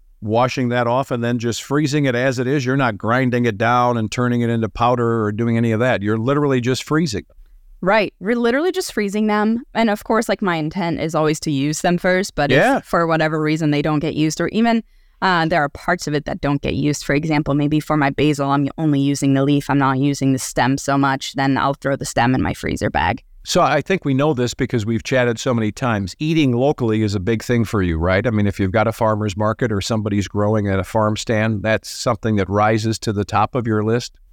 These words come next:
Speaker 2: Yeah. So, of course, that, you know, cuts down on that transportation aspect of things. And of course, it supports our local economy, too. And that's always something really nice to think about.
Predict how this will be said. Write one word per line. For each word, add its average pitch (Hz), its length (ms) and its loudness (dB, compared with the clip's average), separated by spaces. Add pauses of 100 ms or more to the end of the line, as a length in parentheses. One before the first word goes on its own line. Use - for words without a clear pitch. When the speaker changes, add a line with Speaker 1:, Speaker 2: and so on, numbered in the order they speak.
(140)
Speaker 2:
Yeah. 294 300 2
So, 202 320 0
of 196 180 -6
course, 196 280 -2
that, 190 300 2
you 185 100 -2
know, 156 140 0
cuts - 280 -6
down 170 280 0
on 147 180 0
that 143 240 -2 (280)
transportation 156 840 -2
aspect 123 800 -2 (460)
of 147 220 0
things. 143 440 -2 (220)
And 185 100 2
of 185 120 -6
course, - 260 -4
it - 180 0
supports 180 420 -2
our 175 140 2
local 156 320 0
economy, 139 540 -2
too. - 360 -2 (180)
And 135 420 0
that's 143 240 -2
always 107 440 -2 (100)
something 131 640 0
really 131 200 2
nice 123 240 -2
to - 100 -6
think 90 200 -2
about. 92 320 0